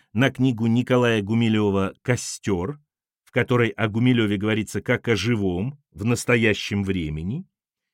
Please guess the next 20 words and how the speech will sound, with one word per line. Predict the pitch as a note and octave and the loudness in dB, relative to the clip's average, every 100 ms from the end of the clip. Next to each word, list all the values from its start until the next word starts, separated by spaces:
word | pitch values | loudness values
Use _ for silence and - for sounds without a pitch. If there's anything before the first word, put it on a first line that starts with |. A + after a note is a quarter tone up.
| _ - | _ -6
и | E3+ | -2
лишь | D#3+ E3+ D3 | 0 -2 -4
в | - | -8
самом | - D#3 C3 G#2 | -2 0 0 -2
конце | F#2+ F#2 - F3 A3+ F#3+ _ _ _ _ _ | -2 -6 -4 -4 -4 -6 _ _ _ _ _
поэт | - G#2+ C3+ G3 - - _ | -2 0 2 0 -4 -18 _
обвеян | A2+ A#2 F#2+ G2+ D3+ E3+ D3 | -8 -6 -6 0 2 2 2
здесь | B2+ A#2 C3+ B2+ | 0 -2 -4 -4
какой-то | - G#2 C#3 C3 C3+ | -10 -2 -2 -2 -4
грустью. | A2+ C3 D#3+ C3 - - E2+ D2 _ _ _ _ | -2 0 2 0 -4 -8 -8 -8 _ _ _ _
Он | D3+ D3+ | 0 4
говорит | C#3+ C3+ D3 | 4 4 2
в | |
своем | - A#2+ B2+ C3+ | -2 0 2 2
стихе: | B2 - C3 C3 G#2+ - _ _ _ _ | 0 -4 -2 0 0 -2 _ _ _ _
«Господь | E2+ C3+ C3+ - D3+ C#3 | 0 0 0 0 0 0
воздаст | A#2 A#2 F2+ F#2+ C3 - F#2+ | 0 0 -2 0 0 -2 -4
мне | G#2 | -2
полной | G#2 B2+ A#2+ G2+ F#2 | -2 0 0 2 0
мерой | F2 C3 G3 G3+ G3 | 0 0 0 0 -2